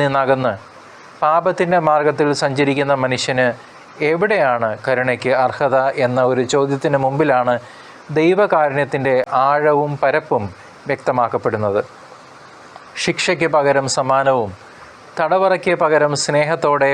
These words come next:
പിതാവിൻ്റെ ഭവനത്തിൽ പുത്രസ്ഥാനവും, ഇതാണ് ദൈവസ്നേഹം. ആത്മാർത്ഥമായി ഒന്ന് ചിന്തിച്ചാൽ, ദൈവത്തിൻ്റെ കാരുണ്യമില്ലെങ്കിൽ നമ്മളിൽ ആർക്കാണ് ജീവിക്കാനാകുക? നിസ്സാരരും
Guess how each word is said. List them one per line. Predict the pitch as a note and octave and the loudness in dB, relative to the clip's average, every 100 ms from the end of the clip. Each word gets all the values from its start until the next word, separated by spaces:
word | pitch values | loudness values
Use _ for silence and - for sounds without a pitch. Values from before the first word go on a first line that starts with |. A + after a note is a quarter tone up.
| C3 | 0
പിതാവിൻ്റെ | C#3 D3+ D3+ D3+ C#3+ | 2 2 2 0 0
ഭവനത്തിൽ | C#3+ C#3 C#3 C#3+ C#3 | 0 0 0 -2 -2
പുത്രസ്ഥാനവും, | C#3+ F3 F3+ - C#3+ C3+ B2 G#2 - - - - C#3+ | -2 0 -2 0 0 0 0 -4 -10 -20 -20 -10 -4
ഇതാണ് | C3 B2+ A2 G#2+ G#2+ - C3 | -2 0 -2 -4 -6 -10 -4
ദൈവസ്നേഹം. | A#2+ A2 A2 A2+ G#2+ G#2 G2+ - - - - - - - - | -2 -2 -2 -2 -2 -2 -6 -12 -20 -20 -20 -20 -20 -8 -2
ആത്മാർത്ഥമായി | C#3 C3 C#3+ C#3 C#3 C#3+ C#3 C3+ | -2 -2 0 0 0 0 0 0
ഒന്ന് | C3+ B2+ | -2 -2
ചിന്തിച്ചാൽ, | C#3+ C#3+ D3 B2+ G2 F#2 - - - - C3 | -2 -2 0 -2 -2 -10 -20 -20 -18 -4 -2
ദൈവത്തിൻ്റെ | D3 D#3+ D#3+ D3+ D3 | 2 0 0 0 0
കാരുണ്യമില്ലെങ്കിൽ | D3 C#3+ D#3+ E3 D#3 C3+ C3+ C3 G#2 F#2+ - - - - D#3 | 0 0 0 -2 -2 -2 -2 -2 -4 -8 -18 -20 -20 -8 -2
നമ്മളിൽ | D#3 E3 F3 D#3+ D#3 | 0 2 0 2 0
ആർക്കാണ് | F3 D#3+ B2+ B2 A#2+ B2 D3 | 0 0 0 0 -2 -4 -6
ജീവിക്കാനാകുക? | C3 B2+ A2+ A#2 G#2+ G#2 G#2 G#2+ - - - - - - - - C3+ | -2 -2 -2 -2 -2 -2 2 0 0 -8 -20 -20 -20 -20 -20 -8 -4
നിസ്സാരരും | C#3 - D3+ D3 C#3+ C#3+ | -4 0 0 2 0 0